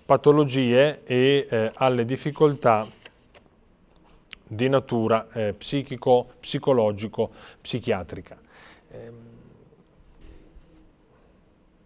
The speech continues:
riteniamo che attraverso queste esemplificazioni,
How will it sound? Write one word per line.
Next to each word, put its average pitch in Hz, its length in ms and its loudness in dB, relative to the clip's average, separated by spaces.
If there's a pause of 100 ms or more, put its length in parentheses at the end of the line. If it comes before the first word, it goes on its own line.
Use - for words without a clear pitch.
(400)
riteniamo 156 640 2
che 135 480 -2
attraverso 135 640 0
queste 131 520 -2
esemplificazioni, 143 1400 0